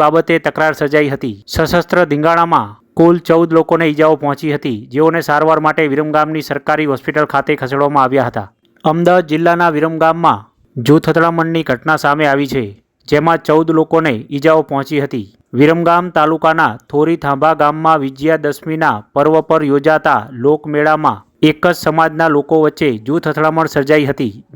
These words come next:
જેમાં ચૌદ લોકોને ઈજાઓ પહોંચી હતી. વિરમગામ તાલુકાના થોરી થાંભા ગામ પાસે આવેલા ધૂળીબાના પરંપરાગત વિજયાદશમી પર્વના લોકમેળામાં સશસ્ત્ર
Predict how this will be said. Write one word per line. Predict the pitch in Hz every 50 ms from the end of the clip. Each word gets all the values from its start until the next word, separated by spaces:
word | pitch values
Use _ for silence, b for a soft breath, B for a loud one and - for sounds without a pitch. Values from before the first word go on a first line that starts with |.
| 113
જેમાં | 143 156 170 165 139 117 110 - -
ચૌદ | 147 160 165 165 160 156
લોકોને | 156 151 165 160 156 165 160
ઈજાઓ | 143 135 139 151 156 156 139
પહોંચી | 143 139 135 131 - 147 135
હતી. | 143 135 113 98 101 _ _ _ _ _ _ _ _ -
વિરમગામ | 135 147 165 160 165 170 170 170 175 185 160
તાલુકાના | 170 156 156 160 156 - 165 160 160 160 135 107 107 - _
થોરી | - 147 156 160 170 160 -
થાંભા | 143 143 135 151 160 156 151
ગામ | 151 147 160 151 -
પાસે | 151 147 143 - 165 156 151 143
આવેલા | 143 156 156 156 147 120 104 110 _
ધૂળીબાના | - 123 131 151 160 156 156 151 151 160 160 160 156 -
પરંપરાગત | 151 143 151 156 156 143 156 143 147 151 151 147 156 147 123 - _ _ _ _ _ _ _ _ _ _ _ -
વિજયાદશમી | 127 139 147 139 139 160 165 165 160 156 151 147 - 165 165 165 160 _ _ _ _ _ _ _ _ _ _ _ _
પર્વના | - 147 151 156 160 160 165 160 139 107 113 - _ - 131 131
લોકમેળામાં | 147 156 156 - 151 151 151 151 156 160 160 156 139 110 104
સશસ્ત્ર | - - 147 - - 170 151 - -